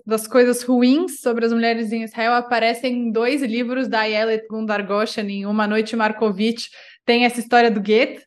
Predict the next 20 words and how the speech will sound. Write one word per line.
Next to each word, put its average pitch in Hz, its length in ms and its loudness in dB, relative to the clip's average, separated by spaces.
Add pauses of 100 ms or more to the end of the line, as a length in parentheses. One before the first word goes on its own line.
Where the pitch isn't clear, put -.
(200)
que 254 140 -2
não 294 100 0
tem 294 140 -2
nada 302 200 -2
a - 20 -4
ver 381 100 0
com 381 120 -2
a - 40 2
religião, 269 680 0
mas 269 200 -2
como 254 180 -4
um 254 100 0
artifício 285 880 -2 (380)
usado 233 460 2
por 247 100 0
um 233 120 0
homem 247 340 0
contra 233 360 -4
uma 226 160 -4
mulher. 214 520 -2